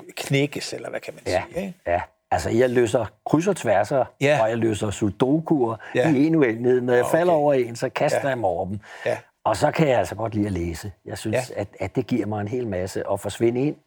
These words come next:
Speaker 2: i en, i
Speaker 1: Ja.
Speaker 2: en helt anden verden.
Speaker 1: Hvad læser du for noget?
Speaker 2: Lige i øjeblikket læser jeg Ken Follett. Øh,
Speaker 1: Ja.
Speaker 2: Nulkoden hedder
Speaker 1: Ja.
Speaker 2: den. Men, øh, jeg har en, en masse Ken Fo-, Ken Folletts, øh,
Speaker 1: Ja.
Speaker 2: bøger, fordi han er, han er en af mine store favoritter.
Speaker 1: Ja, hvad hedder den med søjlerne? Hvad er den hedder?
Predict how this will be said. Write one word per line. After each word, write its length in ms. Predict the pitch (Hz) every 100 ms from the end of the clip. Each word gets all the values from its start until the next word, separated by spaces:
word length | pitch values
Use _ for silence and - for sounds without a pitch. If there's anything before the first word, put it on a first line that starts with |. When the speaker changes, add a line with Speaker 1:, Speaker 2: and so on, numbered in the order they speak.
| _
Speaker 2:
i 60 | 131
en, 220 | 113 110 -
i 60 | 117
Speaker 1:
Ja. 180 | 117 110
Speaker 2:
en 60 |
helt 200 | 160 147
anden 240 | 104 120 117
verden. 360 | 87 101 117 - -
Speaker 1:
Hvad 100 | 143
læser 280 | 156 160 120
du 60 | 110
for 120 | 143
noget? 180 | 151 160 _ 302 311
Speaker 2:
Lige 200 | 190 233
i 20 |
øjeblikket 340 | 208 196 190
læser 280 | 180 156 165 139
jeg 180 | 123
Ken 200 | - 131
Follett. 420 | 113 131 147 170 - - - 113
Øh, 60 |
Speaker 1:
Ja. 220 | 110 104 107
Speaker 2:
Nulkoden 680 | 110 139 190 196 156 165 151 _
hedder 180 | 143 127 123
Speaker 1:
Ja. 40 |
Speaker 2:
den. 140 | 131 - _ - - - -
Men, 320 | 127 117 113
øh, 220 | 117 107
jeg 100 | 113
har 380 | 110 113 110 - -
en, 240 | 107 101 -
en 160 | 101
masse 220 | 104 120
Ken 180 | 123 92
Fo-, 300 | - 87 -
Ken 220 | - 101 87
Folletts, 460 | 92 98 104 -
øh, 80 | 104
Speaker 1:
Ja. 160 | 90 90
Speaker 2:
bøger, 320 | 104 92 98
fordi 280 | - 95 90
han 180 | 101
er, 160 | 104 98
han 160 | 110 107
er 40 |
en 180 | 101 107
af 60 |
mine 220 | 101 95 95
store 220 | 104 95
favoritter. 380 | - 101 90 104
Speaker 1:
Ja, 0 |
hvad 100 | 135
hedder 160 | 147
den 100 | 139
med 80 | 135
søjlerne? 440 | - 127 131 139
Hvad 100 | 135
er 40 | 135
den 200 | 135 139
hedder? 200 | 139